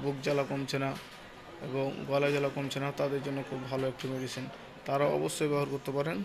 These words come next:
তাদের, আহ, এই মেডিসিনটির দ্বারাই, আহ, ঠিক, আহ, বুক জ্বালা কমে যাবে, কোনো problem হবে না।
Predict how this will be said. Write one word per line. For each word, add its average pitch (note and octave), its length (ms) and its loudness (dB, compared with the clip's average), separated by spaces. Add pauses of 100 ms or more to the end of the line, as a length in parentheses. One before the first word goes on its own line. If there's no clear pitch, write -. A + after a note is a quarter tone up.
(120)
তাদের, C#3+ 240 2 (640)
আহ, C3+ 1040 -4
এই C#3 120 -2
মেডিসিনটির C3 600 -2
দ্বারাই, C#3+ 260 6
আহ, - 1080 -2 (600)
ঠিক, C#3 160 -4
আহ, - 640 -4
বুক C#3 200 0
জ্বালা C#3 280 2 (160)
কমে C3+ 160 -2
যাবে, C3+ 180 2 (720)
কোনো C3+ 200 0 (120)
problem C3+ 340 0
হবে C3 220 0
না। C3+ 80 -4